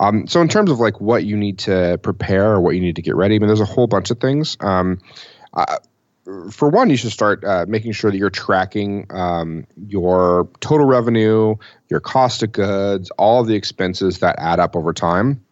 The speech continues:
And make sure you're tracking that on a month-to-month basis in a profit and loss. And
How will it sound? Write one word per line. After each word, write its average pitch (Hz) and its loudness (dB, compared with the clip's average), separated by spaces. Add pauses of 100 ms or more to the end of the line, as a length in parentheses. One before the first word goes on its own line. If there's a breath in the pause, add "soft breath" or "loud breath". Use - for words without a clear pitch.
(440)
And 131 2
make 151 4
sure 151 0
you're 131 2
tracking 110 0
that 110 2
on 98 2
a 98 0
month-to-month 92 -2
basis 85 -2
in 98 -4
a 95 -2
profit 87 0
and 85 -4
loss. 78 0
And 95 -2